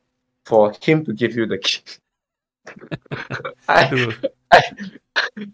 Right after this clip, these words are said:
Speaker 1: I
Speaker 2: Like
Speaker 1: was
Speaker 2: a copy
Speaker 1: like,
Speaker 2: of the
Speaker 1: "What?
Speaker 2: keys.
Speaker 1: Why am I paying ten dollars for this key exchange?" Doesn't even make sense. So much of these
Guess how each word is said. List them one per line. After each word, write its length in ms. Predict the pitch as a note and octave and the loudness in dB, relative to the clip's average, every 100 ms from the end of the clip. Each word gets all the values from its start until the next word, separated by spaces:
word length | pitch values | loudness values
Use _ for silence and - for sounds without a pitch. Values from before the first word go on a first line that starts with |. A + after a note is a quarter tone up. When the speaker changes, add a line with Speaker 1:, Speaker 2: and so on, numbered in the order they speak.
| _ | _
Speaker 1:
I 80 | - | 10
Speaker 2:
Like 80 | F3+ | 10
Speaker 1:
was 120 | B2 | 12
Speaker 2:
a 80 | E3+ | 8
copy 200 | - B2+ | 8 4
Speaker 1:
like, 40 | A2 | -2
Speaker 2:
of 60 | |
the 60 | G2 | 2
Speaker 1:
"What? 280 | A#3 A#2 A2 | 4 4 2
Speaker 2:
keys. 380 | F#2+ F#2+ - _ _ _ _ _ - - _ | -4 -10 -14 _ _ _ _ _ -20 -20 _
Speaker 1:
Why 140 | G#3+ A#3 | -4 -2
am 100 | A3+ | 0
I 60 | A#3+ - | -2 -4
paying 840 | G3+ G3 _ _ _ _ A3 G3+ - | -20 -20 _ _ _ _ -6 -4 0
ten 160 | F#3 | 2
dollars 320 | E3 D#3+ F#3 - | 6 6 6 6
for 240 | C3+ C#3 D#3+ - - | 4 4 0 -16 -8
this 200 | F3+ A3 | -4 -4
key 280 | - - A3+ | -6 -12 -6
exchange?" 840 | - - - - D#3 C3 A#2 - - _ _ _ - | -6 -6 -14 -4 0 0 0 -8 -16 _ _ _ 2
Doesn't 160 | G#3+ | 4
even 140 | F#3+ F3+ | 4 0
make 200 | E3+ - | -4 -10
sense. 280 | C#3+ - - | -20 -20 -18
So 180 | A3 | -12
much 160 | A3 - | -10 -8
of 120 | C3+ | -10
these 260 | E3 E3 - | -12 -20 -20